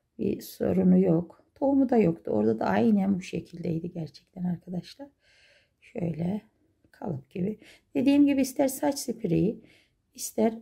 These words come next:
e, şey, bu şekil kullanın. Zevk size ait.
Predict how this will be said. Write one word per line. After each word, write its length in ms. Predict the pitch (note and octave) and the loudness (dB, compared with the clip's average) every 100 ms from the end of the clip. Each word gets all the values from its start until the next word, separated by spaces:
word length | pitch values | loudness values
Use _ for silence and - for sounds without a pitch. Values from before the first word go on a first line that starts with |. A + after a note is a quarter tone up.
| - | -4
e, 400 | G3 F3+ F3+ F3 | 2 4 4 2
şey, 460 | - E4 F3 C3 - _ _ _ _ - | 0 -2 -2 -4 -14 _ _ _ _ -16
bu 80 | |
şekil 420 | A#3+ F3+ - - G#3+ _ _ _ _ _ | -8 -6 -6 -8 -10 _ _ _ _ _
kullanın. 640 | - C#4 E3 C#3 D#3 F3+ F#3 | -6 -2 0 0 0 -2 0
Zevk 260 | G3+ F#3+ | 0 0
size 340 | - F#3 D#3+ E3 | -6 -6 -2 -2
ait. 380 | D3+ D#3+ E3+ | -4 -6 -10